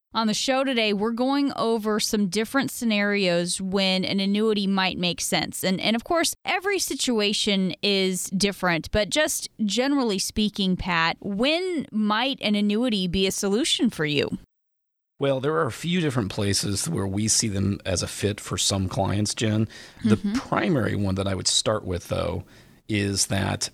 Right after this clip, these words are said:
Speaker 2: the biggest fear in America is outliving our retirement savings. We're living longer,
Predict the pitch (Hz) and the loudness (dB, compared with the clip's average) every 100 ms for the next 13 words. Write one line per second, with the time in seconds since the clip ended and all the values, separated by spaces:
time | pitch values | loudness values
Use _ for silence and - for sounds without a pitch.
0 | - 107 92 123 139 135 - 117 101 95 | -8 -6 -2 0 0 0 0 0 2 2
1 | 92 92 95 90 - 92 80 92 92 90 | 0 -2 -4 -6 -2 0 0 -4 -4 -4
2 | 90 92 - 92 87 - 90 95 92 92 | -4 -4 -2 -2 -2 -2 -2 -6 -8 -8
3 | - 117 101 117 143 123 101 98 98 98 | -8 -8 -2 0 2 2 2 0 2 0
4 | 95 | -2